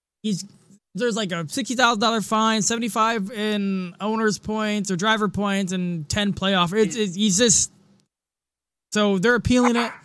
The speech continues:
Um, he got busted for that. Whatever happened reason. Um, and the other one was,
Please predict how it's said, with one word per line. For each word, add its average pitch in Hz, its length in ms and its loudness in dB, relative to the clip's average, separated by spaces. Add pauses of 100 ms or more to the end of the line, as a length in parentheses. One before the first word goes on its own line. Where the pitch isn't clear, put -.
(500)
Um, 196 200 -4
he 240 120 -2
got 240 220 -2
busted 226 320 -6
for 208 120 -8
that. 220 420 -6 (960)
Whatever 208 420 0
happened 196 400 2
reason. 185 440 -2
Um, 180 360 -8
and 196 140 -4
the 220 120 -2
other 294 180 -2
one 262 320 -4
was, 220 720 -2